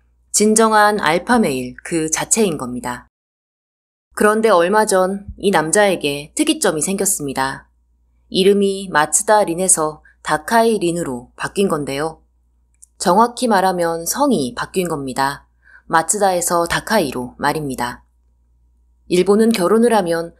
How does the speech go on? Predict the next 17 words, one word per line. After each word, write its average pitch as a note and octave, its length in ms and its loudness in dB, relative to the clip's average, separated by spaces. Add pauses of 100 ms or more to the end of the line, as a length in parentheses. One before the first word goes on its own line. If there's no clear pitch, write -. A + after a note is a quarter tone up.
(120)
한쪽이 A#3 640 0
다른 G3 240 0
한쪽의 A3+ 400 0
성씨로 G3 560 -4
편입이 C4+ 320 0
됩니다. B2 560 -6 (640)
대다수는 G#3+ 480 2
아내가 G#3 440 0
남편의 G#3 420 0
성씨를 G3+ 540 -2
따르는데요. E3 760 -2 (520)
물론 F#3 580 0
반대의 A3 420 2
경우도 G3+ 300 -2
있습니다. C3+ 720 -6 (480)
예를 F3+ 300 2
들어 F3+ 300 0